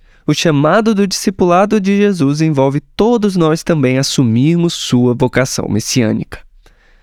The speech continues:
Primeiro, vamos ver por que pedra aqui provavelmente se refere a Pedro. Depois, veremos como a imagem de construção do templo é usada tanto para caracterizar Jesus como construtor messiânico, como Pedro como fundamento messiânico.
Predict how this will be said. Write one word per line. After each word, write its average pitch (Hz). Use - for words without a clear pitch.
Primeiro, 247
vamos 226
ver 202
por -
que 208
pedra 143
aqui 139
provavelmente 143
se -
refere 120
a 113
Pedro. -
Depois, 147
veremos 220
como 208
a 202
imagem 170
de 117
construção 156
do 214
templo 123
é 185
usada 196
tanto 262
para 175
caracterizar 120
Jesus 180
como 160
construtor 156
messiânico, 139
como 240
Pedro 156
como 165
fundamento 156
messiânico. 120